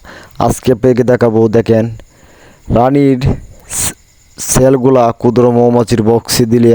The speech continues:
আপনারা কিভাবে আপনার বক্সটা ভালো করবেন এবং কিভাবে আপনার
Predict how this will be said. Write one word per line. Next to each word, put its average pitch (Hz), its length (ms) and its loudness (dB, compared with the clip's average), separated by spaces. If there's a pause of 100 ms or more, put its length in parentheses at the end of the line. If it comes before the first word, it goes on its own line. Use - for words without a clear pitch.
আপনারা 113 320 0 (1800)
কিভাবে 151 400 2 (400)
আপনার 135 340 0 (480)
বক্সটা 120 400 -2
ভালো 120 240 0 (100)
করবেন 117 340 2 (1500)
এবং 131 300 0 (240)
কিভাবে 147 420 0 (1300)
আপনার 117 320 0